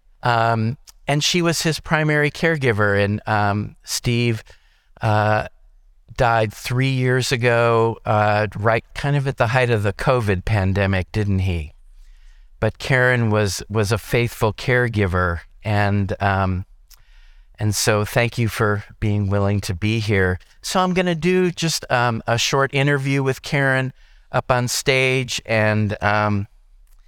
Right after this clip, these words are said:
and then, uh, and then we'll have some more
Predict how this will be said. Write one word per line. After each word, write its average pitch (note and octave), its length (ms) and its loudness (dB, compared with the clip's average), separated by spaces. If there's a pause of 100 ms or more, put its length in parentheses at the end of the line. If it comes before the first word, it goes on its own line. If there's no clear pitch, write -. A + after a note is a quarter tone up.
(640)
and G#2+ 180 0
then, G#2+ 360 2
uh, G2 580 0
and G#2+ 180 0
then G#2 160 2
we'll G2 120 2
have G2 260 0
some G2+ 200 -2
more F#2+ 500 2